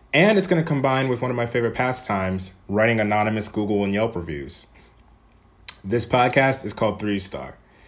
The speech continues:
and the point of it is to talk about the three-star reviews, about the people, things, products, ideas, really anything that can be reviewed or rated.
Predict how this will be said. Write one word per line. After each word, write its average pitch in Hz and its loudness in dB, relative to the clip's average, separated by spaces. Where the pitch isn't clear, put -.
and 120 -2
the 117 0
point 170 4
of 160 4
it 156 6
is 120 -4
to 117 -8
talk 151 0
about 143 2
the 113 -2
three-star 127 0
reviews, 117 0
about 110 0
the 101 -4
people, 156 0
things, 131 0
products, 123 2
ideas, 113 0
really 110 6
anything 120 0
that 113 0
can 113 -2
be 107 0
reviewed 104 0
or 92 2
rated. 101 0